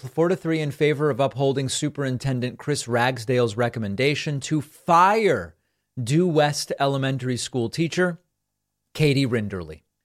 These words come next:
The vote reverses a tribunal panel recommendation from earlier the week that would let her keep her job. What happened is that in March, a parent complained.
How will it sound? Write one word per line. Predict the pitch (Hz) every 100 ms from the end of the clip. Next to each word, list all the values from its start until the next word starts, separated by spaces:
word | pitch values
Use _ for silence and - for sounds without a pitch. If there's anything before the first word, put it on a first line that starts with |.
| _ _ _ -
The | 147
vote | 165 180
reverses | 156 123 185 190 175 151
a |
tribunal | 160 - 135 117 190 214 170
panel | - 151 135 123
recommendation | 127 131 120 117 117 - 113
from | 110 120
earlier | 160 165 156
the | 147
week | 135 143 -
that | 120
would | 107
let | 107 101
her | 98
keep | - 185 -
her | 160
job. | 123 139 135 123 - - _ -
What | 127 156
happened | 143 151 190 190 160 143 -
is | 135 120
that | 123 120
in | 139
March, | 165 165 151 - - -
a | 117
parent | 110 131 127 127
complained. | 127 127 110 123 98 78 -